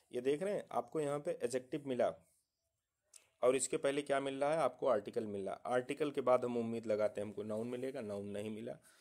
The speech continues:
ये आपकी चौथी सिचुएशन बनती है। तो कहने का मतलब आपकी लैंग्वेज में, पूरी लैंग्वेज में चार ही ऐसे एक्सेप्शन आपको मिलेंगे कि जहाँ आपको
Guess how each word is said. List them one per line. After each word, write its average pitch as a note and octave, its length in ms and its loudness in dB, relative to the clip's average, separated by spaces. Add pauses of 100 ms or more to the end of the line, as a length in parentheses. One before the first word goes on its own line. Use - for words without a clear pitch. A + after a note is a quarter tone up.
(200)
ये D3+ 120 2
आपकी C#3+ 280 4
चौथी B2 320 0
सिचुएशन G2+ 540 -8
बनती F#2 340 -12
है। F#2 140 -18 (500)
तो D3+ 80 2
कहने D3+ 400 0
का C#3 120 -2
मतलब C#3 460 -2 (640)
आपकी D#3+ 640 0 (220)
लैंग्वेज C3+ 500 2
में, C3+ 340 -2
पूरी D3 260 0
लैंग्वेज A2+ 440 0
में D#3 200 -2
चार B2 320 4
ही F3 220 4
ऐसे C#3 280 6
एक्सेप्शन C3+ 460 -2
आपको A2 300 2
मिलेंगे G#2+ 480 -2
कि D#3 120 -6
जहाँ C3+ 380 2
आपको F#3 480 0